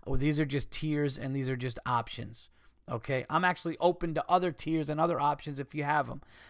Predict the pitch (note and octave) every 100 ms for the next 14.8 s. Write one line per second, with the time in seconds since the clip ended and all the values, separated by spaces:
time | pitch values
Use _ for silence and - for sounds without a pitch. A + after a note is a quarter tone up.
0 | - - C#3+ D3 C#3 C#3+ C#3 C#3+ C#3+ -
1 | C#3+ C#3+ C3+ C#3 B2+ - D3+ D3+ C3+ A#2
2 | B2 A#2+ - - - - - - - D#3+
3 | D3+ - _ _ _ - C#3+ B2+ - G3+
4 | F#3 E3 D#3+ - D3 B2+ B2+ A#2+ D3 B2+
5 | - C#3 - F3+ F#3 F3+ F3 E3 D#3+ D3+
6 | D3+ C#3 A#2+ - - - - D3+ F3 E3+
7 | D#3+ C3+ - - - - - F3+ F#3+ -
8 | - F#3 D3 B2+ - - - - _ _
9 | _ _ _ _ - - - E3 D3 -
10 | E3+ D#3+ - A#2+ F#3 E3+ F3+ E3 B2+ -
11 | - - - - _ - - C3 B2+ B2
12 | B2 - C3 D3 D3 C3 D3+ C#3+ C3 -
13 | F#3 F#3+ - - G3 F3 E3+ - C#3 E3+
14 | E3+ E3 E3 E3 E3+ D#3 D#3